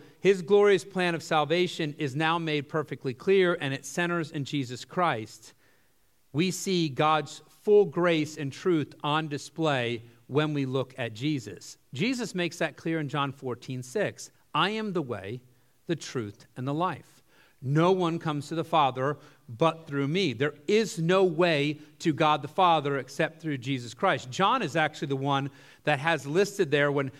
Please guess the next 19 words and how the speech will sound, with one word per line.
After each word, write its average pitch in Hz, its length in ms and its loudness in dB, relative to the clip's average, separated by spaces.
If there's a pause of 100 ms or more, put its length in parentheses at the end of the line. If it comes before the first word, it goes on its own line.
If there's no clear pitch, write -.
(120)
there's 156 200 2
people 180 340 -2
that 147 140 -2
come 165 160 0
out 180 200 2
and 139 80 -12
say, 147 120 -4
"Well, 143 540 2 (460)
you 165 120 4
know, 139 400 2
those 214 300 4
people, 196 320 0
I 175 80 4
think 233 180 -4
they're 220 100 2
worshiping 185 440 2
God 165 200 4
the 147 80 -6
Father, 160 560 4